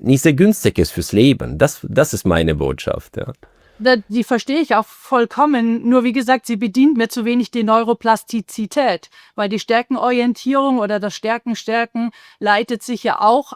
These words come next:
Speaker 2: ab aus der Neuroplastizität, dass wir Wiederholungen benötigen, damit eben da oben aus einem Trampelpfad irgendwann eine Autobahn wird, dass auch sozusagen im Chefsessel mitsitzt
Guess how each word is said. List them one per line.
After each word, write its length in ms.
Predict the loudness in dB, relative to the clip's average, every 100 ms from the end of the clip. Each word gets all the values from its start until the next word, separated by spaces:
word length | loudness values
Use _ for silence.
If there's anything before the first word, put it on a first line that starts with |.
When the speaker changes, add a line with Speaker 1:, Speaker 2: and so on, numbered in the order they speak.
| -6
Speaker 2:
ab 260 | 0 0 _
aus 260 | -2 -2 -2
der 220 | -2 -2
Neuroplastizität, 1400 | 0 -2 -4 -4 -4 -4 -8 -12 -10 -10 -4 -2 -4 -8 _ _ _ _
dass 300 | -2 0 0
wir 360 | -2 4 4 2
Wiederholungen 880 | 0 0 2 0 2 2 2 2 0
benötigen, 800 | 2 2 0 -2 -4 0 0 0 -4 -16 _ -2
damit 640 | 0 2 2 0 -6 -14 -8
eben 280 | -4 0 2
da 120 | 2
oben 380 | 0 0 2 0
aus 340 | 2 0 0
einem 380 | -4 -2 -2 -2
Trampelpfad 920 | 0 0 2 0 -4 -2 0 2 0
irgendwann 460 | -2 -2 0 0 -2
eine 300 | -2 -2 -2
Autobahn 580 | -4 -4 -2 0 0 0
wird, 400 | 0 -2 -4 -2
dass 200 | -2 -2
auch 340 | -2 -2 -2
sozusagen 540 | -8 -8 -6 -2 -2
im 120 | -4 -6
Chefsessel 960 | -2 -4 -6 _ -14 -4 -2 -2 0
mitsitzt 800 | 2 2 0 -2 -2 -2 -10 -16